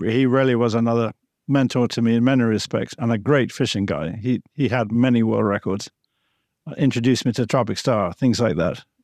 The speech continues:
Um, very influential. But he said, "I love this signature. I'm gonna put it on the pocket.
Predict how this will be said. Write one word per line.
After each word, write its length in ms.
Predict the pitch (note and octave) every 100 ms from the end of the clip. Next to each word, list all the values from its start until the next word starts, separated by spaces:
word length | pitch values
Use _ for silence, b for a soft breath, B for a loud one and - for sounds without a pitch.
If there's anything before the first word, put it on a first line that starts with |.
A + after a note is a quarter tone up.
| _ -
Um, 380 | D3 A#2+ E2 F#2 G#2+
very 260 | B2 C#3 C3
influential. 600 | A#2+ - A#2 G#2+ - A#2 _ _ _ _ _ -
But 80 | C3+
he 60 |
said, 160 | B2+ D3
"I 100 | C3+
love 240 | C#3+ E3+
this 140 | E3 D#3
signature. 520 | D#3 C#3+ C3 D#3 D3 - -
I'm 100 | B2+
gonna 140 | B2+
put 160 | - F3+
it 100 | F3+
on 120 | E3+
the 100 | D3+
pocket. 380 | D#3 C3+ -